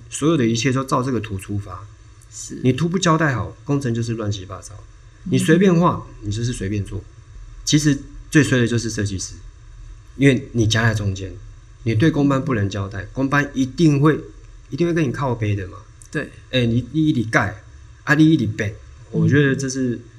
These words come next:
Speaker 1: 一个蛮笨的方法。
Speaker 2: 是。
Speaker 1: 那监工费，我觉得监工费也是收得很值啊，我刚刚也分析过了。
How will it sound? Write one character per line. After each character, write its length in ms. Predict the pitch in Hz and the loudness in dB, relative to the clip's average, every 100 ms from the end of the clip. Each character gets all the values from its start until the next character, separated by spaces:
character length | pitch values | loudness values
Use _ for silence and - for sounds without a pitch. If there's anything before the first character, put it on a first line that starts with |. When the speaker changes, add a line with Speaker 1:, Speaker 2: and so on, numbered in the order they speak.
| - - | -20 -12
Speaker 1:
一 80 | 131 | -4
个 80 | 117 | 0
蛮 200 | 98 101 | 0 0
笨 200 | 107 101 | 0 -2
的 100 | 95 - | -2 -8
方 280 | - 98 101 | -14 -8 -8
法。 240 | 107 - - - - - - | -8 -12 -16 -20 -20 -20 -18
Speaker 2:
是。 380 | - - 135 113 | -14 -12 -12 -4
Speaker 1:
那 120 | 151 175 | 2 4
监 180 | 180 | 6
工 180 | 180 180 | 6 6
费， 120 | 180 | 4
我 120 | 143 113 | 4 6
觉 80 | 147 | 4
得 60 | |
监 120 | 143 | 4
工 180 | 147 151 | 4 4
费 160 | 147 117 | 4 2
也 80 | 101 | 2
是 120 | 123 | 0
收 200 | 120 117 | 2 2
得 100 | 107 | 2
很 140 | 90 | 0
值 200 | 85 - 92 | -4 -12 -10
啊， 20 | |
我 120 | 117 | -8
刚 140 | 139 | -2
刚 40 | 147 | 0
也 120 | 107 | 2
分 180 | 113 120 | 0 0
析 180 | 117 113 | -2 -4
过 220 | 113 | -4
了。 80 | 85 | -6